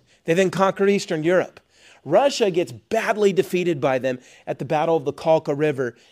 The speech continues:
in twelve twenty-three. Now, Genghis would have kept going, but he dies in twelve twenty-seven, which halted the advance. But then they return in twelve thirty-six under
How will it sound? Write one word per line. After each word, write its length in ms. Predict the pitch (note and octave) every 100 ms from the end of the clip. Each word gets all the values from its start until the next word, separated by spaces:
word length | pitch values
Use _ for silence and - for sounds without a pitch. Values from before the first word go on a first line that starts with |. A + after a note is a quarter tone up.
| _
in 160 | - D3+
twelve 340 | - E3 D3
twenty-three. 720 | B2+ D#3 C#3+ A#2+ - C#3+ G#2 - _ _ - -
Now, 320 | F3+ F3 D#3+ _ _ _ _ -
Genghis 460 | F3+ C4 A3+ -
would 100 | F3+
have 100 | E3
kept 280 | - E3 D3
going, 440 | D3+ D#3 C3 G#2 G2+
but 120 | D3
he 200 | D3 D#3
dies 640 | A#2 E3+ E3+ D#3+ B2+ G#2+ -
in 180 | D#3 C#3
twelve 320 | E3+ D#3 D3
twenty-seven, 720 | D#3 D3 B2 - D3 A#2 G2+ - - -
which 160 | D3+
halted 600 | - C3 E3+ F#3+ G3 F#3+
the 100 | D#3+
advance. 640 | D#3 C3 C3+ A2 - - - _ - - -
But 100 | F3
then 140 | A3+
they 100 | G#3
return 440 | G3 F3 G#3+ A#3
in 100 | A3
twelve 320 | F#3+ G3 F#3 D3
thirty-six 640 | A3 A3+ G3 - D#3+ - - - -
under 500 | F3+ E3 E3+ D#3